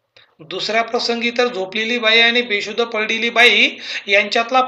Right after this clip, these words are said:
फरक रोबोंना कळालाच नाही. ती बाई बेशुद्ध पडलेली आहे हे मनोजला कळले, म्हणून योग्य ती उपाययोजना तातडीने केली गेली आणि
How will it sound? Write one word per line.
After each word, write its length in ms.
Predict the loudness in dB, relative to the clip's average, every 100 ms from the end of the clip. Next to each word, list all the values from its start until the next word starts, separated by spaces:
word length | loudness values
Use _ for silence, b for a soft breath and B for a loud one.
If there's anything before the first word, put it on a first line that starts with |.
| 0
फरक 260 | -2 -2
रोबोंना 560 | -4 -2 0 0 0 -2
कळालाच 600 | 0 0 2 2 0 0
नाही. 240 | -4 -4 -8 _ _ _ B B _ 2
ती 120 | 2
बाई 280 | 4 4 4
बेशुद्ध 600 | 0 -6 -4 -8 -6 -2
पडलेली 480 | 2 2 0 0
आहे 340 | 0 0 0 -2
हे 260 | -2 -4
मनोजला 560 | -2 -4 -6 -8 -2 -2
कळले, 720 | -2 -2 0 2 0 0 -14 -16
म्हणून 300 | -8 -2 -2
योग्य 400 | -2 -8 -8 -6
ती 220 | -2 0
उपाययोजना 760 | 0 -2 -2 0 -2 -6 -8 -8
तातडीने 640 | -6 -6 -6 -8 -4 -4
केली 400 | -6 -6 -2 -2
गेली 380 | -2 -6 -8 -18 b b b _ -8 0
आणि 420 | 0 0 -6 -8